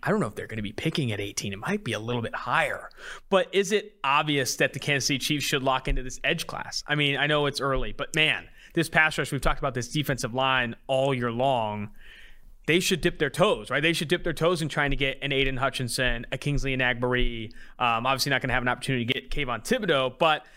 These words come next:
I do like the idea of, like, consistently mocking edges or pass rushers to the Chiefs as we kinda move forward.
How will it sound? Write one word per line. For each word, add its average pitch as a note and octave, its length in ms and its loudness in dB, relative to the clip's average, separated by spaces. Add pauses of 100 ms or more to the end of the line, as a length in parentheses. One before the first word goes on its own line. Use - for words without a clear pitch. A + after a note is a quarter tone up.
(100)
I D3+ 100 4
do F3+ 200 0
like E3+ 220 4
the D#3 100 0
idea C#3+ 320 2
of, C3 100 0
like, C3 280 -2
consistently C#3 680 0
mocking A#2+ 760 0 (260)
edges B2 440 2
or G#2+ 60 -2
pass C3+ 420 0
rushers G#2+ 480 -2 (200)
to D#3+ 120 0
the B2 80 -4
Chiefs B2+ 400 0
as B2+ 220 0
we B2 80 -2
kinda A#2+ 160 2
move G#2+ 160 -2
forward. G#2 300 -4